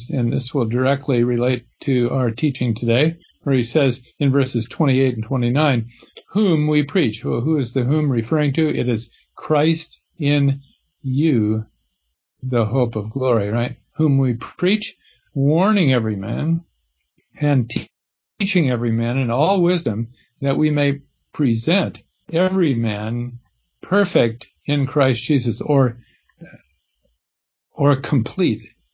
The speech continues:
Every man complete, having reached the goal that God intended, right? Through this teaching, right? The goal that God intends through this teaching is,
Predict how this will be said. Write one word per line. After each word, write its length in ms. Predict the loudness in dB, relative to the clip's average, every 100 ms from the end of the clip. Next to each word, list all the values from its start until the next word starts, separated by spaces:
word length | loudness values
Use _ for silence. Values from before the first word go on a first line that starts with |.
| _ -4
Every 220 | 0 0
man 400 | 0 0 0 0
complete, 400 | -2 -2 0 0
having 580 | 0 0 0 -2 -4 -2
reached 420 | -2 -2 -6 -6
the 100 | -4
goal 480 | 0 0 2 0 -2
that 180 | -4 -4
God 340 | 0 2 0
intended, 640 | -2 -6 -6 -6 -4 -6 -4
right? 360 | -2 -2 -6 -10 _ _ _ _ _ _ _ _ _ 0
Through 180 | 2
this 300 | 4 2 2
teaching, 480 | 2 0 0 -4 -4
right? 280 | -2 -2 -4 -8
The 80 | -6
goal 300 | -2 2 2
that 180 | 2 0
God 240 | 2 2
intends 420 | 2 -2 -2 -2 -2
through 120 | -2
this 240 | -2 -4
teaching 540 | -2 0 2 0 0 0
is, 240 | -2 -4